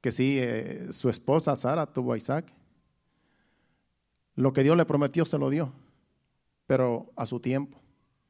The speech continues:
Se tardó mucho tiempo. Y a veces las oraciones que nosotros pedimos, las peticiones que le pedimos a Dios, se pueden tardar años también. Pero cuando Dios te dice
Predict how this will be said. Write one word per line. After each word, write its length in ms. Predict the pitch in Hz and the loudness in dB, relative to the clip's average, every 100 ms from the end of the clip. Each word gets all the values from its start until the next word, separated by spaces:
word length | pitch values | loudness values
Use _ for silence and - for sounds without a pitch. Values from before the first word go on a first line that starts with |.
| _ _ _ _ _ _ | _ _ _ _ _ _
Se 140 | - 127 | -10 -4
tardó 220 | 127 135 | -2 0
mucho 260 | 160 160 147 | -2 -2 -2
tiempo. 380 | 147 180 - - _ _ _ _ _ _ | -2 -4 -8 -18 _ _ _ _ _ _
Y 100 | 131 | 4
a 60 | |
veces 180 | 139 156 | 4 6
las 140 | 151 135 | 4 4
oraciones 500 | 135 131 151 160 - | 2 4 2 2 0
que 100 | 135 | 0
nosotros 360 | 135 151 139 | 2 2 0
pedimos, 380 | - 131 151 165 | 0 0 2 2
las 100 | 139 | 0
peticiones 460 | 139 123 - 147 135 | -2 -4 -2 -2 0
que 80 | |
le 80 | 127 | -4
pedimos 280 | 123 147 135 | 0 0 0
a 60 | 127 | 0
Dios, 240 | 147 143 - - _ | 0 -2 -14 -20 _
se 140 | - 135 | -6 0
pueden 280 | 143 147 | 2 2
tardar 440 | 135 131 135 143 143 | 2 0 2 0 0
años 400 | 151 147 151 131 | 0 2 2 -2
también. 440 | - 113 117 123 - _ _ _ _ _ _ _ _ _ _ _ _ _ _ _ _ | -4 -4 -4 -6 -12 _ _ _ _ _ _ _ _ _ _ _ _ _ _ _ _
Pero 160 | 139 131 | 2 4
cuando 200 | 131 135 | 4 6
Dios 200 | 160 160 | 4 4
te 100 | 156 | 4
dice 460 | 160 156 147 110 | 4 4 2 2